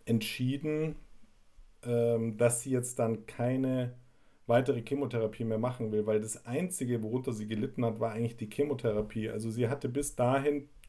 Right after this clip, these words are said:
die Operation natürlich war schwierig, ähm,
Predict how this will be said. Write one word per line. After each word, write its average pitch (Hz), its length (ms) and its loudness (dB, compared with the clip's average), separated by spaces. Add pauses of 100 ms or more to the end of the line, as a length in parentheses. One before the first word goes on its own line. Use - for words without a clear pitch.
(340)
die 123 120 -4
Operation 113 600 2
natürlich 147 420 2
war 127 340 6 (2000)
schwierig, 143 680 2 (280)
ähm, 117 680 6